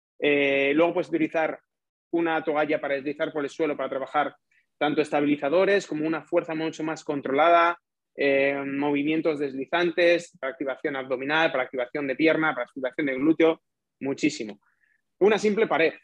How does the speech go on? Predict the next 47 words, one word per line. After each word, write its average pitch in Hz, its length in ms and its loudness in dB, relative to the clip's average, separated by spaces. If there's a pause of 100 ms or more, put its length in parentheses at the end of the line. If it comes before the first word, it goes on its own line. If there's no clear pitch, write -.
(520)
donde 135 160 -4
te 135 100 -6
puedas 165 220 0
apoyar 160 400 2
y 165 80 2
trabajar 131 320 -6
distintos 143 320 -6
ejercicios 151 300 -2
isométricos, 131 680 -4 (140)
donde 123 140 -2
puedes 156 180 4
hacer 170 160 2
el 156 160 2
pino, 135 380 0 (200)
donde 135 140 -4
puedes 151 140 -2
hacer 180 100 2
ese 180 160 0
tipo 170 260 2
de 151 120 0
cosas 165 260 -4
que 156 80 -2
te 143 80 -4
supongan 151 300 -6
un 156 120 0
reto 143 240 0
mayor. 135 440 -4 (560)
Eh, 147 320 2
puedes 170 160 0
trabajar, 190 280 -2
yo 180 100 2
por 170 100 -2
ejemplo 180 260 -6
utilizo 165 300 -2
dos 180 200 -4
trapos 165 380 -6
para 143 180 -6
simular 147 400 0
una, 165 200 0
un, 156 120 -6 (140)
una 156 220 -2
comba, 127 300 0
como 123 140 -8
si 135 80 -12
fuera 156 140 -2
una 139 140 -4
comba. - 260 -8